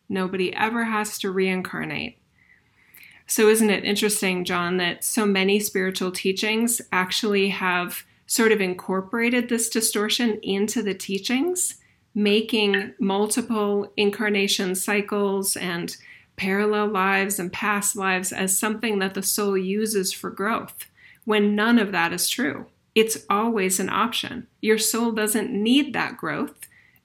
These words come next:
and in-, incarnated for di-, very different reasons, and not because it needed to evolve as a soul.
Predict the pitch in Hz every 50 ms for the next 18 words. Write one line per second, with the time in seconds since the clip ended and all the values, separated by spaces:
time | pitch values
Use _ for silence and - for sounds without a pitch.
0 | - 214 208 202 196 202 202 196 - - - 202 190 190 190 - 233 226 226 220
1 | 196 185 190 185 - - 202 196 220 226 226 214 214 220 220 208 196 202 214 208
2 | - 202 - - 208 226 240 240 240 240 196 180 185 - 185 - - - - -
3 | - _ _ _ - 214 208 202 202 208 208 208 214 233 269 269 - - 240 220
4 | 208 - - 202 190 185 180 185 180 190 - - - - _ _ _ _ - 214
5 | 214 - 208 208 220 233 233 240 226 220 - - - - 202 196 190 190 196 190
6 | 190 196 202 202 190 202 180 175 175 196 190 175 - - - 196 196 202 - -